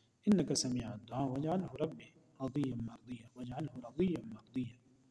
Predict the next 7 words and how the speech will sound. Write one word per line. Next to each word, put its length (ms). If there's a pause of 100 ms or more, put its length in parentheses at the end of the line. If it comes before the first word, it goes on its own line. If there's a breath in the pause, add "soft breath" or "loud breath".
(560 soft breath)
اللهم 260
استخدمنا 500
لخدمة 480 (140)
دينك 220 (140)
خدمة 420
تامة 380
بقبولية 480